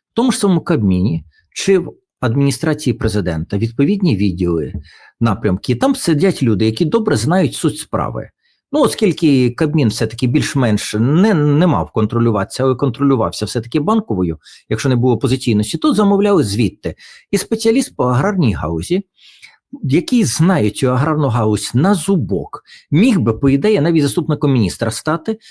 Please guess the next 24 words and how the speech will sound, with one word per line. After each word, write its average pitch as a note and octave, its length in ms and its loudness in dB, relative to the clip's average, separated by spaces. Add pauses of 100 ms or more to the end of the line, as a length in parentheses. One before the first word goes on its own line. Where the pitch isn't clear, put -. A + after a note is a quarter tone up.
(160)
Цей F3+ 160 0
спеціаліст — G3+ 580 0
добрий G#3 420 2
автор D#3 300 -4
текстів. - 560 -8 (460)
Завдання G#3 420 2
тільки G#3+ 280 -2
одне — G#3 280 2
писати - 380 -4
тексти. - 460 -4
Я F#3+ 80 2
просто G#3+ 280 -2
знаю E3 280 2
таких - 320 -4
людей, F3+ 260 2
яким D#3 280 0
сам A#2 260 -2
я A2 60 2
іноді A2+ 280 2
протегував, E3 540 0
я A#2+ 60 2
дивився B2+ 340 0
тексти - 360 -4
нормальні, A3+ 520 0